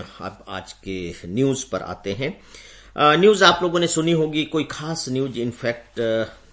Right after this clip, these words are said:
थी नहीं, और सच पूछिए तो जो दिवाली का मौसम होता है वो लगभग, लगभग इसी तरह का ही थोड़ा बहुत होता है।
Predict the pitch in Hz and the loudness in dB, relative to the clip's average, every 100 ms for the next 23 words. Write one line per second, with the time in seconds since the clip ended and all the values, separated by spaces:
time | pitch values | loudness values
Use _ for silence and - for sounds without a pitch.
0 | - _ 104 98 _ - 156 131 110 120 | -20 _ -20 -20 _ -6 -2 -2 -2 -2
1 | 120 104 98 92 - 101 - 98 95 95 | -2 -2 -4 -6 -10 -12 -12 -12 -10 -10
2 | 87 82 92 85 98 98 110 107 90 101 | -10 -10 -12 -8 -6 -6 -6 -8 -8 -8
3 | 110 113 104 98 101 101 82 92 101 101 | -4 -6 -6 -8 -10 -8 -10 -10 -10 -10
4 | 87 92 87 - - - - - - - | -10 -10 -14 -16 -20 -20 -20 -20 -10 -6
5 | 120 101 98 101 98 117 - 104 98 107 | -6 -2 -4 -2 -4 -4 -6 -6 -4 -4
6 | 104 - - 123 120 117 | -6 -8 -4 -2 -2 -4